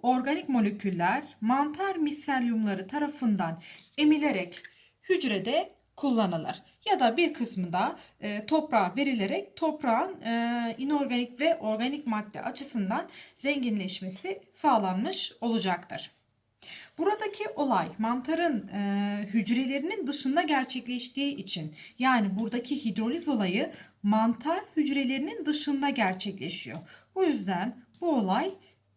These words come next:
hücre dışı sindirim olarak adlandırılır. Hücre dışı sindirimin diğer adı <clears throat> hücre dışı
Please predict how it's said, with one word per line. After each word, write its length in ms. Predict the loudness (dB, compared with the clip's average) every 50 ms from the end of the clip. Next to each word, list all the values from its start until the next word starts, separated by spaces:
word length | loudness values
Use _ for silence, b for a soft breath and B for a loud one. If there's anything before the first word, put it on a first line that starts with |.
| _ _
hücre 440 | -4 -2 -2 0 0 0 0 -2 -2 -2
dışı 600 | -2 0 0 0 0 -2 -2 -2 -2 -4 -6 -8 -14 _ _ _
sindirim 880 | -20 -20 -18 -4 -2 0 2 2 2 2 2 2 2 0 0 -2 -8 -14 _ _ _ _ _ _ _ _ _ _ _ _ _ _ _ _ _ _ _ _ _ _ _
olarak 440 | 2 4 4 4 4 2 -2 -4 -4 0
adlandırılır. 840 | 0 2 2 2 2 2 4 2 2 0 -2 -6 -8 -8 -10 -10 -12 -8 -6
Hücre 280 | -2 0 0 0 0 -2
dışı 220 | -4 -6 -8 -8
sindirimin 600 | -10 -8 -6 -2 0 0 0 0 -2 -4 -4 -4
diğer 200 | -2 -2 -2 -2
adı 280 | -2 -4 0 0 0 0 -2 -6 -14 b b b b b b b b b _ _ _ _ _ _ _ _ _ _ _ -20 -20 -20 -20 _ _ _ _ _ _ 2
<clears throat> 0 |
hücre 600 | 4 4 4 4 2 -2 -2 -2 0 0 0 0
dışı 300 | 0 0 0 2 2 0